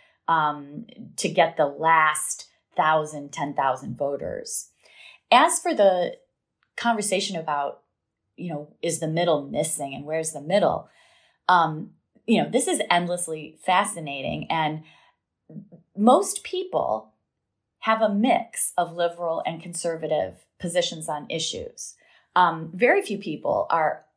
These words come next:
all conservative or all liberal. But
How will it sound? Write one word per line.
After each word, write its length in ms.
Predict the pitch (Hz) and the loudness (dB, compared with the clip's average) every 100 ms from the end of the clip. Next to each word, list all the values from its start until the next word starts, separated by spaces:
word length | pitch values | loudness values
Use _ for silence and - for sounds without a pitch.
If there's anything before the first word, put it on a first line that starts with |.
| _ - | _ 6
all 360 | 170 160 151 | 8 8 6
conservative 760 | 151 156 139 147 139 85 80 - _ | 4 -6 -2 -2 -2 -4 -6 -6 _
or 300 | - 147 - - | -4 -2 -2 0
all 400 | 151 156 135 135 - | 4 4 4 0 -2
liberal. 520 | - - - - - _ _ _ _ _ _ _ _ _ _ _ _ _ _ - | -2 -2 -4 -8 -10 _ _ _ _ _ _ _ _ _ _ _ _ _ _ 4
But 480 | 269 - - - | 6 6 4 -6